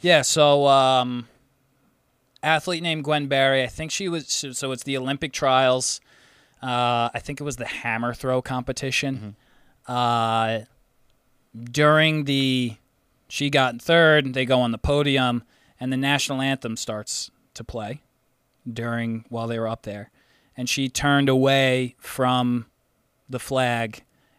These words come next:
Speaker 1: and then was also holding a shirt that said activist athlete.
Speaker 2: Mm-hmm.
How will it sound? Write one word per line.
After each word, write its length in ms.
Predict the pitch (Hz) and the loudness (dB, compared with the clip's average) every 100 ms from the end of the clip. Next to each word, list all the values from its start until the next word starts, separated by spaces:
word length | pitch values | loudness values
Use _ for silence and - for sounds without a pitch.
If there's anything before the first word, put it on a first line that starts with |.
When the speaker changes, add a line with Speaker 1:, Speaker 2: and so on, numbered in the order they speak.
| - | -10
Speaker 1:
and 120 | 127 | -6
then 140 | 127 | -4
was 160 | 123 120 | -4 0
also 340 | 127 131 143 117 | 2 4 2 0
holding 360 | 131 131 127 | 0 -2 -2
a 40 | 117 | -2
shirt 460 | - 135 117 113 - _ _ _ _ | -2 0 0 -2 -6 _ _ _ _
that 140 | 120 | -8
said 280 | - 120 110 - _ | -4 -4 -6 -14 _
activist 580 | 123 127 - 127 120 - - | -4 -4 -4 -6 -6 -6 -6
athlete. 540 | 123 123 160 175 202 _ - | -6 -4 -2 -4 -4 _ -12
Speaker 2:
Mm-hmm. 160 | 110 | -10